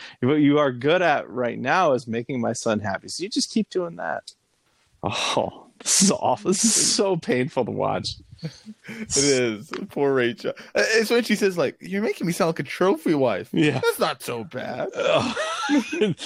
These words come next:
Speaker 1: No denial whatsoever. Like, uh, yeah, that's actually what you are. You didn't know that? I'm surprised.
Speaker 2: <laughs>
Speaker 1: Oh.
Speaker 2: That's not terrible.
Speaker 1: Oh. It's so gross. It's disgusting. Paula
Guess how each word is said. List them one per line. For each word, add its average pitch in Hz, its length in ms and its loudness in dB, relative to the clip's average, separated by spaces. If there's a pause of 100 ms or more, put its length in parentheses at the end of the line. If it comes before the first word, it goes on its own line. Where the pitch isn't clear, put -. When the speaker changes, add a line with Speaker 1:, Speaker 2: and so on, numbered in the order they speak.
(180)
Speaker 1:
No 208 180 4
denial 190 480 2
whatsoever. 143 600 0
Like, 123 240 0
uh, 143 500 2
yeah, 180 240 2
that's 139 280 -2
actually 156 500 -2
what 147 160 -8
you 139 300 -14
are. 123 420 0
You 117 120 -8
didn't 117 220 -8
know 117 140 -2
that? - 200 -4
I'm - 140 -6
surprised. - 800 -2
Speaker 2:
<laughs> - 340 -12
Speaker 1:
Oh. 131 320 0 (240)
Speaker 2:
That's 381 140 -2
not - 160 -2
terrible. 120 580 -8 (200)
Speaker 1:
Oh. 113 640 0 (1000)
It's - 160 -2
so 127 160 0
gross. 143 520 0
It's - 160 2
disgusting. - 640 -2 (1500)
Paula 196 440 2